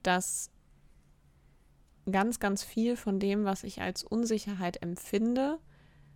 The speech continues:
auch meine Bewertung ist, dass das kein Naturgesetz ist, sondern dass ich Dinge ja interpretiere auf eine bestimmte Art und Weise und das ist das, was ich verändern kann.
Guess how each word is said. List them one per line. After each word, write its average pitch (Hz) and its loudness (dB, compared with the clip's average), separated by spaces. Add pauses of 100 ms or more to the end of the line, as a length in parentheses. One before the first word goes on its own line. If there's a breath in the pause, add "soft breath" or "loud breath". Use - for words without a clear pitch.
(800 soft breath)
auch 190 6
meine 190 4
Bewertung 185 2
ist, - -6 (880)
dass 190 -2
das - -4
kein 196 0
Naturgesetz 233 2
ist, - -2
sondern 180 0
dass - -2
ich - -4 (1160)
Dinge 196 4
ja 185 4
interpretiere 220 2
auf 233 0
eine 226 0
bestimmte 226 -2
Art 220 0
und 214 0
Weise 214 2
und 196 -2
das 185 2
ist - -6
das, 196 -4
was 185 -6
ich - -12
verändern 214 0
kann. 247 -4